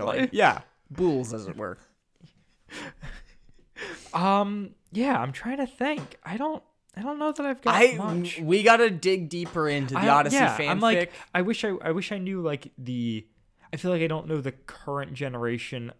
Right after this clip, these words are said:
Speaker 2: of kids well enough to have, like, a clear one.
Speaker 1: Yeah.
Speaker 2: Like, I'm like, I don't know, Jay and Priscilla, is that anything? Like, we could
Speaker 1: I
Speaker 2: just,
Speaker 1: would
Speaker 2: like,
Speaker 1: love it.
Speaker 2: could I just throw
Speaker 1: <laughs>
Speaker 2: darts against a board and, and,
Speaker 1: Yeah.
Speaker 2: and strike gold? But
Speaker 1: I'm
Speaker 2: but
Speaker 1: okay
Speaker 2: yeah.
Speaker 1: with Jay with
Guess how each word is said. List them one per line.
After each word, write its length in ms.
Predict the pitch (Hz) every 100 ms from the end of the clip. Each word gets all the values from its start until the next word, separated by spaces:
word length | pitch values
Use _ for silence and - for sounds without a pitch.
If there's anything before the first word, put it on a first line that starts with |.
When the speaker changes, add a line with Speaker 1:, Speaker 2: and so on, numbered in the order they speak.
| 123
Speaker 2:
of 280 | 107 101 -
kids 460 | - 120 113 120
well 260 | 117 127 123
enough 280 | 127 123 -
to 60 |
have, 380 | 131 127 127 123
like, 160 | 131 139
a 40 |
clear 380 | - 151 135 135
one. 380 | 135 139 143 151 -
Speaker 1:
Yeah. 380 | 160 170 123
Speaker 2:
Like, 220 | 127 127 143
I'm 140 | 123
like, 220 | 127 127
I 100 | 123
don't 160 | 202 151
know, 140 | 139
Jay 320 | 147 123 135
and 160 | 175 165
Priscilla, 580 | 160 135 - 135 180 202
is 160 | 165
that 220 | 143 147 190
anything? 600 | 208 233 247 247 269 320 - 277
Like, 240 | 240 208 -
we 120 | 214 135
could 40 |
Speaker 1:
I 80 | 160
Speaker 2:
just, 80 | 185
Speaker 1:
would 120 | 175
Speaker 2:
like, 160 | 160 202
Speaker 1:
love 100 | 269
it. 200 | 202 240
Speaker 2:
could 80 | 214
I 40 |
just 200 | 196 220
throw 240 | 285 254 202
Speaker 1:
<laughs> 80 | 196
Speaker 2:
darts 340 | 165 202 196
against 320 | 185 185 180
a 60 | 180
board 420 | 147 156 202 208
and, 120 | 143 160
and, 80 | 156
Speaker 1:
Yeah. 140 | 151 160
Speaker 2:
and 120 | 156
strike 380 | - 180 165 170
gold? 420 | 151 175 233 233 - - _
But 340 | - 175 165 _ _ _ _ -
Speaker 1:
I'm 140 | - -
Speaker 2:
but 80 | 415
Speaker 1:
okay 120 | 262
Speaker 2:
yeah. 60 |
Speaker 1:
with 160 | 202 147
Jay 300 | 117 143 135
with 220 | 131 120